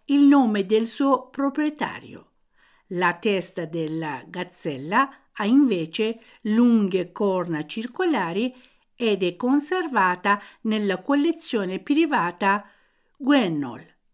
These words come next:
Le corna sono composte nel seguente modo,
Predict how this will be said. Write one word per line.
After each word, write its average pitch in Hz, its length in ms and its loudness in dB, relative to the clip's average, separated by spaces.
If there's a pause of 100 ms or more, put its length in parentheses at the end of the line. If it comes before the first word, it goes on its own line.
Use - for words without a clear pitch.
(920)
Le 370 240 0
corna 220 580 2
sono 233 320 -2
composte 214 720 -2
nel 202 220 -2
seguente 240 920 -2
modo, 123 640 -6